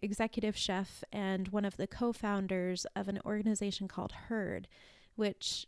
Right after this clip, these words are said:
seeks to address various issues that folks come up against when they work in the restaurant industry. So Herd tries to be a support system, uh, for folks who,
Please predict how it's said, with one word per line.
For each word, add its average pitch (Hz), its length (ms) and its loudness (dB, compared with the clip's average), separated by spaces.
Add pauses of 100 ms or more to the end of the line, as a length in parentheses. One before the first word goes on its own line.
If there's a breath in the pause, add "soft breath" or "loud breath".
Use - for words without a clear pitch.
(140)
seeks - 380 -2
to - 140 0
address 190 600 -2
various 196 540 2
issues 202 420 0
that - 240 -4
folks - 320 0
come 202 220 -2
up 190 120 0
against 180 480 0
when 196 140 -4
they 196 100 0
work 190 300 -2
in 190 80 -2
the 185 80 -2
restaurant - 460 -4
industry. 202 640 -4 (360 loud breath)
So 190 520 6
Herd 226 600 4
tries 208 340 0
to 226 100 0
be 185 320 2
a - 180 2
support - 460 -2
system, 165 480 -2 (420 soft breath)
uh, 202 280 0
for 202 180 0
folks - 400 -2
who, 202 380 6